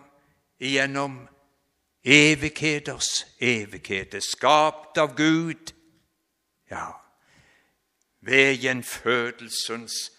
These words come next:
veldige under. Og det er saligt å få eie og ha del i dette livet.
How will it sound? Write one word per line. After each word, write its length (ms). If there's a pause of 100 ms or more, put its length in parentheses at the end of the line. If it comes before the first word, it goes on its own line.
(540)
veldige 960 (500)
under. 600 (1120)
Og 180
det 580
er 160
saligt 1300 (540)
å 100
få 300 (640)
eie 480
og 320
ha 120 (140)
del 460 (840)
i 100
dette 680 (640)
livet. 880